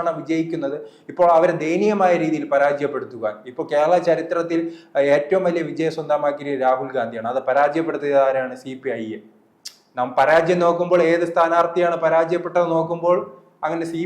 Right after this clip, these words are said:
പി ഐയുടെ സ്ഥാനാർത്ഥിയാണ് കേരളത്തിലെ ഏറ്റവും വലിയ ഭൂരിപക്ഷത്തിന് പരാജയപ്പെട്ടൊരു അവസ്ഥയിൽ നിൽക്കുന്ന ഒരു സാഹചര്യമാണ് ഉള്ളത്. എന്തായാലും അവരെ പരാജയപ്പെടുത്തിയിട്ട്, ആ, ഇതിന് സമാനമായ രീതിയായിരുന്നു രാഹുൽ ഗാന്ധിയെ രണ്ടായിരത്തി പത്തൊൻപതിൽ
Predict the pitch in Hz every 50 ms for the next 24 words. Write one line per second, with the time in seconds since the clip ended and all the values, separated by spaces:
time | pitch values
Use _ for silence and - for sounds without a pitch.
0 | 170 170 190 190 190 185 180 170 170 - 175 170 165 165 165 165 165 165 165 170
1 | 165 160 160 160 165 165 160 170 160 156 156 156 - - 175 165 165 160 160 156
2 | 147 165 - - 147 139 151 156 160 160 156 151 - - - 160 156 - 143 139
3 | 147 156 156 151 165 165 160 151 143 151 147 147 143 143 - - _ _ - 156
4 | 143 151 165 160 - 190 185 175 175 160 - - - 160 147 147 131 - 139 135
5 | 139 143 143 139 147 139 135 127 123 120 120 127 139 147 156 160 165 170 170 175
6 | 170 170 - - - - _ - 143 151 175 180 170 - 156 156 160 165 160 160
7 | 170 170 170 165 151 - - 156 143 151 170 180 202 196 - - - - - 156
8 | 160 165 165 165 165 220 233 233 - 196 180 180 202 208 220 226 226 220 220 214
9 | 196 190 185 180 180 185 180 180 175 170 165 165 170 165 156 151 156 165 165 185
10 | 170 175 180 175 165 165 165 165 156 147 151 156 156 160 160 160 - 160 - 151
11 | - - 165 156 156 156 151 151 151